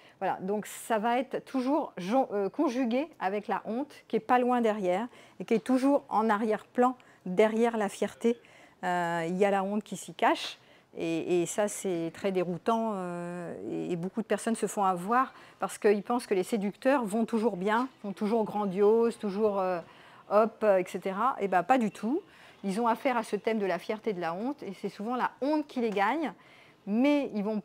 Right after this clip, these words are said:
pas l'annoncer. On ne peut pas dire, euh, « je suis imparfait », hein, ils n'ont pas le droit de, de nommer l'imperfection, donc ils vont continuer à prétendre, euh, mentir pour donner le, le change et donner une belle image. Et c'est ça le problème en fait. Donc là, ça va être important pour eux de les faire travailler sur le problème de la honte.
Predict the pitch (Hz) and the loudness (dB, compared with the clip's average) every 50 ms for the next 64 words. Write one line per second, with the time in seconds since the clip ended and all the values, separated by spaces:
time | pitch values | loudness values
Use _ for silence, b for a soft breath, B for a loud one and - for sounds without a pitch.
0 | _ - 277 277 269 262 240 208 208 208 202 214 - - - 415 311 233 202 185 | _ 0 2 2 4 4 2 0 0 0 -2 -4 0 2 2 2 2 0 -4 -8
1 | - 196 - 247 262 269 208 208 233 269 285 254 226 214 196 196 196 196 196 196 | -8 -4 -2 0 0 2 0 0 0 0 0 2 2 2 4 4 4 4 2 2
2 | 190 190 196 180 202 208 - - 233 214 202 208 196 - - - 285 339 349 - | 0 0 -2 -2 -4 -4 -4 -2 -2 -2 0 -2 -4 -4 -4 -4 -4 -4 -4 -8
3 | - 214 226 240 226 190 185 170 - 226 226 233 208 208 226 240 226 196 196 185 | -10 -8 -6 -6 -6 -6 -8 -4 -2 -2 0 0 -2 -2 -2 -2 -2 -2 -2 -4
4 | 180 180 170 175 190 185 190 202 214 233 240 240 247 233 220 208 208 - 196 - | -4 -4 -6 -6 -6 -4 -2 0 2 2 2 2 2 2 0 -2 -2 -4 -6 -6
5 | - - - - - 277 349 - B B B B B B B B B B 185 180 | -6 -10 -10 -8 -8 -8 -8 -10 B B B B B B B B B B -6 -4
6 | 180 220 254 277 - 214 202 202 190 - 214 190 - 185 185 214 254 247 214 - | -2 -2 -2 -2 -2 -4 -4 -4 -4 -6 -6 -6 -6 -4 -2 -2 0 -2 -2 -4
7 | - 190 175 - 196 202 220 226 208 185 170 165 165 156 156 156 156 160 - - | -6 -6 -6 -6 -6 -6 -4 -4 -6 -6 -8 -8 -10 -12 -14 -16 -18 -18 -20 -18
8 | - 156 180 190 190 185 - - 190 202 254 254 - - 185 175 170 165 175 196 | -12 -8 -4 -4 -4 -6 -6 -6 -4 -4 -4 -4 -4 -6 -6 -4 -4 -6 -4 -4
9 | 226 226 196 165 151 151 160 165 - - 196 220 220 214 170 156 170 196 208 190 | -4 -4 -4 -6 -6 -8 -10 -10 -10 -8 -6 -6 -6 -6 -6 -6 -6 -8 -6 -6
10 | 175 170 170 165 156 147 156 - - _ _ _ - - - - 175 165 - 160 | -6 -8 -8 -10 -12 -14 -16 -18 -20 _ _ _ -20 -18 -14 -12 -10 -8 -8 -8
11 | 160 - - 196 202 226 233 196 180 - - 175 - - - - _ _ _ _ | -8 -8 -10 -10 -8 -8 -8 -10 -14 -16 -18 -20 -20 -20 -20 -20 _ _ _ _
12 | _ _ - - - _ _ _ _ _ - 185 190 185 - 226 233 247 262 254 | _ _ -20 -20 -20 _ _ _ _ _ -4 -4 -4 -2 0 0 0 0 0 0
13 | - 202 202 196 240 214 - 226 - - 254 254 - - 220 254 247 233 208 - | -2 -2 -2 -2 -2 -4 -4 -6 -6 -4 -4 -4 -2 -2 0 0 0 0 -2 -4
14 | - 185 - - 196 180 165 208 240 269 262 - - 269 262 254 220 202 - 175 | -4 -8 -6 -6 -4 -4 -2 -2 -2 -4 -6 -8 -8 -6 -6 -4 -6 -4 -4 -4
15 | 196 233 233 220 185 170 190 233 - 170 | -4 -4 -4 -4 -4 -4 -4 -6 -8 -10